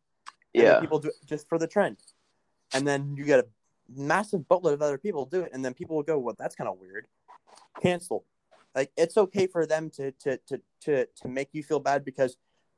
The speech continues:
Speaker 1: the way you wanna live your life, but it's not okay for, like, you just to say something about it.
Speaker 2: Mm-hmm.
Speaker 1: And that's, and that's the problem, and that's where we go wrong, I feel like, in the, in this, in this generation.
Speaker 2: Yeah.
Speaker 1: And, and that's where I feel like we kinda go off kinda the, off the railroad a little bit.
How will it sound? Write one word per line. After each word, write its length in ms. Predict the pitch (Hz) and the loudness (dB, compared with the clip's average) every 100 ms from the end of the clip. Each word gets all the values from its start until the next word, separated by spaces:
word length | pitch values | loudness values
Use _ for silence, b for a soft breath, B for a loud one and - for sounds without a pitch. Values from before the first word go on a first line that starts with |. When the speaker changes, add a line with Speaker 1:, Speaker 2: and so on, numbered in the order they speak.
| _ _ 135 | _ _ -4
Speaker 1:
the 80 | |
way 120 | 135 135 | -2 -2
you 80 | |
wanna 180 | 135 139 | -2 -2
live 140 | 139 143 | -2 0
your 100 | 143 | 0
life, 220 | 147 160 - | 2 -2 -6
but 60 | 127 | -8
it's 100 | 151 | -4
not 120 | 147 | -4
okay 260 | 131 151 139 | -4 -4 -4
for, 320 | 127 120 - | -6 -10 -10
like, 220 | 123 120 - _ _ - | -8 -8 -10 _ _ -8
you 200 | 143 135 | -6 -4
just 240 | 127 - - | -8 -10 -14
to 60 | 123 | -6
say 220 | - 123 | 2 2
something 280 | - 117 101 | 0 -8 -6
about 240 | - 98 | -4 2
it. 40 | 107 | 4
Speaker 2:
Mm-hmm. 240 | 101 117 127 b b - | 4 2 0 b b 0
Speaker 1:
And 160 | 123 | 2
that's, 240 | 139 151 - | 2 0 -8
and 180 | 131 | -8
that's 200 | 135 151 | -6 -8
the 80 | - | -12
problem, 500 | - - 120 104 107 | -6 0 0 -2 -14
and 100 | 113 | -8
that's 220 | 123 - | -8 -2
where 160 | 147 127 | 0 0
we 80 | 120 | 0
go 180 | 113 107 | -4 -4
wrong, 240 | 110 104 95 92 110 | -4 -6 -8 -20 -16
I 60 | 110 - | -14 -10
feel 140 | 101 | -12
like, 140 | 95 98 | -12 -16
in 80 | |
the, 120 | 101 107 | -14 -12
in 120 | 107 104 | -8 -8
this, 260 | 98 - | -8 -12
in 80 | 104 | -14
this 140 | 98 | -12
generation. 480 | - 92 87 - - - - - - | -10 -10 -12 -20 -20 -20 -18 -10 4
Speaker 2:
Yeah. 200 | 185 254 | 8 8
Speaker 1:
And, 80 | 143 | 8
and 80 | 143 | 8
that's 220 | 143 143 | 6 6
where 120 | 147 | 2
I 40 | 139 | 0
feel 160 | - | -2
like 140 | 127 123 | -8 -6
we 320 | 123 123 123 123 | -6 -6 -8 -10
kinda 220 | 120 117 | -12 -10
go 480 | 113 113 113 107 104 _ _ _ - | -6 -4 -2 -4 -6 _ _ _ -2
off 260 | 117 120 - - | 0 0 -4 -12
kinda 300 | 127 117 113 | -10 -10 -10
the, 200 | 110 107 110 | -10 -10 -8
off 220 | 113 110 | -10 -10
the 80 | 107 | -10
railroad 260 | 104 95 _ | -10 -10 _
a 60 | _ | _
little 160 | - _ | -20 _
bit. 160 | - | -20